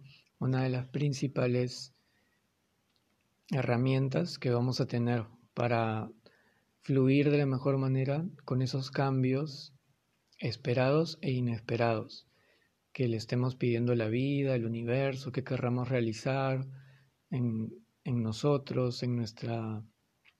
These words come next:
vida cotidiana. Y, y tanto para esos cambios que, que soñamos, como para esos cambios que, que aunque no querramos, llegan. Entonces,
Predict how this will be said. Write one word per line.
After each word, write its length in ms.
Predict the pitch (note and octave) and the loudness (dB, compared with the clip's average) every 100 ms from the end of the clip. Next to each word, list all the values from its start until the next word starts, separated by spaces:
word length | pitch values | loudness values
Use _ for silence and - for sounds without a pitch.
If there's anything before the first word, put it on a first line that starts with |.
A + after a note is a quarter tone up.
| - | -6
vida 340 | A#2 B2+ B2+ | -2 0 0
cotidiana. 760 | B2+ A#2+ - B2 C3 C3 B2+ C3 - - _ _ _ _ _ - - - _ _ _ | 0 -2 0 0 0 0 -2 -6 -12 -20 _ _ _ _ _ -18 -18 -20 _ _ _
Y, 640 | F3 C#3 C3 B2 A#2 A#2 A#2 A2+ A2+ A2+ - _ | 2 4 4 4 2 0 0 -2 -6 -8 -20 _
y 100 | D3+ | -6
tanto 400 | C3+ C#3 C3 D3 C#3+ | 0 0 4 2 4
para 380 | C#3 B2 A#2+ | 2 4 2
esos 640 | A#2 C3 C3 D#3 D3+ - - _ _ _ - | 0 0 2 0 0 -4 -16 _ _ _ -12
cambios 680 | - C3+ C3+ C3+ C3+ D#3+ - | 0 2 4 4 2 2 -4
que, 440 | - C3 A#2+ A2+ A#2 | -2 2 2 0 -2
que 100 | B2 | -4
soñamos, 680 | B2+ A#2+ B2 A#2+ C#3 F#3 | 0 0 2 0 0 -2
como 280 | - C3+ A#2+ | -2 -2 0
para 180 | A#2 A#2 | 0 0
esos 240 | B2 C#3 | 0 -4
cambios 520 | - C3+ C3+ C#3 C#3+ - - | -4 -2 0 0 -4 -8 -10
que, 440 | - A#2+ A2+ G#2+ G#2+ - - _ _ _ _ | -2 0 2 0 -4 -10 -20 _ _ _ _
que 80 | - | -4
aunque 200 | B2 B2 | -2 0
no 140 | B2 C3 | 0 2
querramos, 460 | D3 C#3 C#3 C#3+ | 2 2 0 2
llegan. 560 | C#3 C#3+ A#2+ A2+ A#2 - _ - | 4 4 4 -2 -6 -12 _ -8
Entonces, 840 | C#3+ B2+ B2+ B2+ B2 C3+ C3 - | -2 -2 0 -2 0 -2 -2 -10